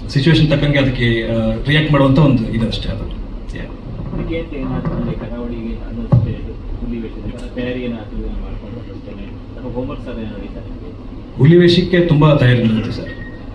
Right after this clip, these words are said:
Speaker 1: ಯಾಕಂದ್ರೆ ಅದು ನಮ್ಮ ಒಂದು ಇದಲ್ಲ, ಕಲ್ಚರ್ ಅಲ್ಲ, ಅದು ಹೊಸದಾಗಿ ಕಲ್ತು ಮಾಡಿರೋದ್ರಿಂದ. And ಯಾರಿಗೂ ಅನಿಸ್ಬಾರ್ದು ಇವನು ಕಲ್ತು ಮಾಡ್ದ ಅಥವಾ ಇಲ್-, ಇಲ್ಲಿಯವನಲ್ಲ ಅನ್ನೋ ಭಾವನೆ ಬರಬಾರ್ದು ಯಾರಿಗೂ ಕೂಡ ಸಿನಿಮಾ ಮಾಡಿದಾಗ.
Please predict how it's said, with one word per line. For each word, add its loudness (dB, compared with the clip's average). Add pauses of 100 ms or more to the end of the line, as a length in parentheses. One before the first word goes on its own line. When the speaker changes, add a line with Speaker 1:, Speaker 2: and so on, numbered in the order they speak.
(140)
Speaker 1:
ಯಾಕಂದ್ರೆ 4
ಅದು 6
ನಮ್ಮ 8
ಒಂದು 6
ಇದಲ್ಲ, 4
ಕಲ್ಚರ್ 2
ಅಲ್ಲ, 2
ಅದು -4 (440)
ಹೊಸದಾಗಿ 2
ಕಲ್ತು 6
ಮಾಡಿರೋದ್ರಿಂದ. 6 (760)
And 6
ಯಾರಿಗೂ 6
ಅನಿಸ್ಬಾರ್ದು 4
ಇವನು 4
ಕಲ್ತು 4
ಮಾಡ್ದ 4
ಅಥವಾ 2
ಇಲ್-, 2
ಇಲ್ಲಿಯವನಲ್ಲ 6
ಅನ್ನೋ 6
ಭಾವನೆ 6
ಬರಬಾರ್ದು 4
ಯಾರಿಗೂ 0
ಕೂಡ -2 (540)
ಸಿನಿಮಾ 8
ಮಾಡಿದಾಗ. 2